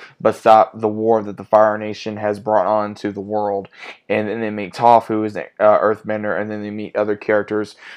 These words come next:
throughout the entirety of the story. And you also have, of course, uh, Zuko, who is the prince of the Fire Nation, who has been, uh, dishonored, and he's gotta try to regain his honor by capturing the Avatar,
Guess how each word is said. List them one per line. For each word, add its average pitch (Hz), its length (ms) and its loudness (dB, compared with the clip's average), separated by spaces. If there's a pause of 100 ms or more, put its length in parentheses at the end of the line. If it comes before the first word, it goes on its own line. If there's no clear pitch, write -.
throughout 107 560 0
the 110 120 -4
entirety 104 460 2
of 92 80 -2
the 98 80 -16
story. 98 600 -4
And 107 420 -4 (320)
you 110 180 0
also 110 360 2
have, 104 500 2
of 95 160 -12
course, 107 600 -2
uh, 104 220 0
Zuko, 104 600 -2
who 104 220 -6
is 101 420 -2 (300)
the 107 360 -6
prince 147 540 -2
of 104 160 0
the 107 80 -4
Fire 104 300 2
Nation, 104 440 -8 (300)
who 110 320 0
has 107 400 0
been, 104 580 -6
uh, 98 280 -2
dishonored, 110 640 0
and 104 100 -12
he's 110 160 -8
gotta 104 240 -4
try 110 280 4
to 110 80 0
regain 107 380 -8
his 104 140 -10
honor 104 220 -8
by 98 140 -8
capturing 113 440 0
the 107 100 -10
Avatar, 104 480 -8